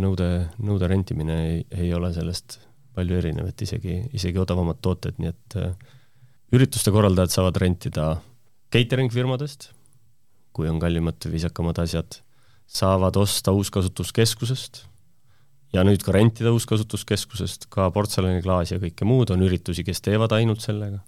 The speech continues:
selliste, selliste nõudega,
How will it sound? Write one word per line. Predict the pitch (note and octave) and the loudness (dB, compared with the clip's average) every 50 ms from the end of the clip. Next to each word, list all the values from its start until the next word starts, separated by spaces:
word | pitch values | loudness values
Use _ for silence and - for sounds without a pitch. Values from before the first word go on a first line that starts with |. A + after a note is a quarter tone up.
| - - _ _ _ - - - - - - - - | -18 -20 _ _ _ -20 -20 -20 -20 -20 -20 -20 -10
selliste, | - - F2 F2 F2+ F2+ - - F2+ F2+ F2+ F2+ F2+ F2+ F2+ | -6 -4 -2 -2 -2 -2 -4 -4 -2 -2 0 0 0 0 -2
selliste | F2+ G2 G2 - - - F2+ F#2 | -2 -2 -4 -6 -6 -4 -2 0
nõudega, | G2+ G2+ G2 - F2+ F2+ F2+ F#2 | 0 0 0 -2 -4 -4 -4 -6